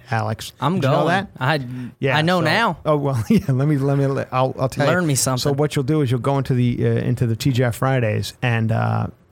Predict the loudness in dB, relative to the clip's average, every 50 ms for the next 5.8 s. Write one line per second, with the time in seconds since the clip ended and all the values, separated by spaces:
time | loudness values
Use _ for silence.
0 | -20 _ _ _ -8 -4 -2 -2 0 0 0 -2 -2 0 0 0 0 0 0 0
1 | 0 0 2 2 2 2 2 0 0 0 0 0 0 0 0 0 -2 -2 -4 -6
2 | -8 -12 -20 -20 -20 -20 -20 -10 -4 -2 0 2 2 2 2 2 2 2 2 0
3 | 0 2 0 0 0 0 0 0 0 0 0 2 2 0 -2 -2 -2 -2 0 0
4 | 0 0 0 0 -2 -4 -6 -6 -4 -4 -2 0 0 -2 -2 -4 -8 -14 _ -2
5 | 0 0 0 0 -2 -6 _ _ _ -4 -2 -2 0 0 -2 -2